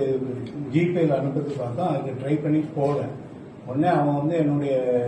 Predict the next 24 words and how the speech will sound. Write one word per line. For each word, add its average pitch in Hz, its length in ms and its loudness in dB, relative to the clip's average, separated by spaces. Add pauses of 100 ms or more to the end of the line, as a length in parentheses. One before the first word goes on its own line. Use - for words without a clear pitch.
(100)
ட-, 123 340 -2
இந்த 165 240 8
நம்பருக்கு 135 760 0 (420)
டிரான்சாக்ஷன் 151 680 2
இதுல 135 320 -4
போட்டு 135 380 -4
ஓ 165 80 4
டி 170 160 2
பி 156 160 2
கேட்டா, 147 400 -4 (400)
நான் 143 80 -2
ஓ 147 160 4
டி 170 100 4
பி 151 140 2
கொடுத்துட்டோம். - 640 0 (580)
ஒரு - 160 -10
மூணு 208 280 6
தடவை 196 220 6
கேட்டதுக்கு 165 480 2
அப்புறம் 170 300 0
பாத்தீங்கன்னா, 147 240 -2
அதே 151 260 2
இதை 160 420 4
வச்சுட்டு 175 680 -2